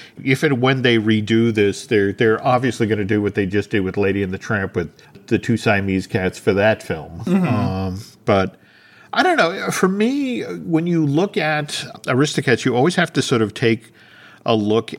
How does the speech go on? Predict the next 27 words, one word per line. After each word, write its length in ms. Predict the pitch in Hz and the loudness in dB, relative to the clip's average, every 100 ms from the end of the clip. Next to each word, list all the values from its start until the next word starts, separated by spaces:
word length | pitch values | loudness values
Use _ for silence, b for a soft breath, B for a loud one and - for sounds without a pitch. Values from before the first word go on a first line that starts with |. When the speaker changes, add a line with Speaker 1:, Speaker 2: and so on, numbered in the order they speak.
| - | -6
Speaker 1:
at 440 | 120 107 104 - | 0 0 0 -4
what 360 | - 113 113 135 | -10 -2 -2 0
was 160 | 139 113 | -2 -2
going 240 | 120 107 | -4 -4
on 180 | 104 101 | -4 -4
at 80 | - | -6
the 60 | |
company 720 | - 143 156 - 87 82 90 - | -8 -8 -4 -2 -2 -4 -8 -8
at 220 | 92 - | -10 -4
the 80 | 98 | -4
time. 420 | - 78 73 87 | -2 -6 -6 -2
And 100 | 110 | -2
again, 240 | - 156 | 0 -2
remember, 440 | 151 214 147 82 87 | -2 -2 -2 -4 -2
you 100 | 107 | -2
know, 80 | |
Walt 420 | 92 95 151 202 - | -2 0 -2 -2 -2
died 380 | 113 117 113 | 0 2 0
in 200 | 104 92 B B B B B - | -2 -4 B B B B B -2
December 440 | 120 - 117 131 | 0 2 0 0
of 100 | 117 | 0
sixty-six, 960 | - 107 - 101 - 64 - - - - - - | -2 -4 -2 -6 -6 -10 -10 -12 -12 -18 -20 -2
but 160 | 123 | 0
he'd 400 | - 143 143 135 - | 2 0 0 -4 -4
been 280 | 123 117 | -2 0
working 460 | 120 170 - 131 120 | 0 0 -2 -4 -4
on 460 | 107 98 95 95 | -6 -4 -4 -6